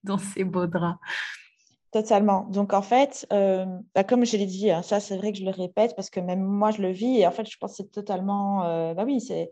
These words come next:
Speaker 2: c'est humain. On évolue, on change. Et donc, euh, forcément, tu vois, nos activités aussi, elles évoluent, euh, avec nous.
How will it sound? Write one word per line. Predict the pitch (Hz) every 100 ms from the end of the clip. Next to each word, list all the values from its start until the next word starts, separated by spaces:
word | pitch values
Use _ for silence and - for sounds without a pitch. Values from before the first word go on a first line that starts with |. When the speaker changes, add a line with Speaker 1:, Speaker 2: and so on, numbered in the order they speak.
| _ _
Speaker 2:
c'est | - -
humain. | 214 254 269 254 - _
On | 196 202
évolue, | 202 190 190 247 269 262
on | 190
change. | - 247 277 277 - _ -
Et | 190
donc, | 208 220
euh, | 202
forcément, | 185 185 - 190 226 269 262 - -
tu | 185
vois, | 196
nos | 226 196 -
activités | - 196 180 -
aussi, | 208 196 262 269
elles | 208 185 190
évoluent, | 175 180 196 214 208
euh, | 180
avec | 170 170 175 233
nous. | 285 277